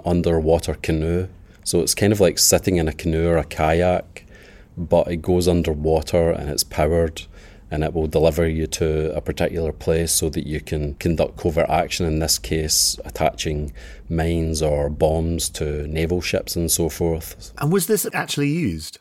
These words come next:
Speaker 1: Yeah, this was used in World War Two. It also became the basis for the U S Navy seals. They have something similar-ish. So this is something that has continued down to the present day.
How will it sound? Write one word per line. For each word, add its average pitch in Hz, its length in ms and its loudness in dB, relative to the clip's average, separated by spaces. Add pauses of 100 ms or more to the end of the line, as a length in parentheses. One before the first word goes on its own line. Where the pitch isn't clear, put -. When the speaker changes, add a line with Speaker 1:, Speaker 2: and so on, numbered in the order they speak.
(120)
Speaker 1:
Yeah, 143 260 6
this 120 220 2
was 95 160 4
used 92 460 4
in 85 160 -2
World 90 220 8
War 85 180 4
Two. 104 520 4
It - 80 -18
also 98 300 4
became 87 720 0
the 78 400 2 (120)
basis 90 560 2
for 78 760 2
the 87 100 -4
U 87 200 2
S 82 240 4
Navy 85 280 2
seals. 101 640 2
They 87 180 0
have 82 360 0
something 80 720 0
similar-ish. - 1200 0
So 101 240 4
this 120 200 4
is - 100 6
something 95 540 4
that 82 340 2
has 92 140 0
continued 90 520 2
down 87 180 2
to 87 100 2
the 78 60 0
present 85 360 2
day. 104 160 4